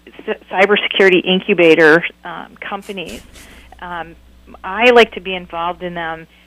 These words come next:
for a lot of reasons. Most important, I wanna see what,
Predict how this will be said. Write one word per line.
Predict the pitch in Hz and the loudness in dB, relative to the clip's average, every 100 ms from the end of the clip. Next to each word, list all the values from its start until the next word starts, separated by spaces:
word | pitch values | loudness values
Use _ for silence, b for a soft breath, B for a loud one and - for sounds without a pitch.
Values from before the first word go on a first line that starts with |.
| _ | _
for | 196 175 | -8 -6
a | |
lot | 170 165 165 | -4 -6 -8
of | 160 | -10
reasons. | 151 151 151 160 160 | -8 -8 -8 -14 -12
Most | 190 214 254 - | -6 -2 -2 0
important, | 226 190 180 180 | 2 4 2 4
I | 185 | 2
wanna | 220 208 185 - | 4 4 2 -4
see | - 190 | -8 -6
what, | 175 170 175 | -4 -4 -4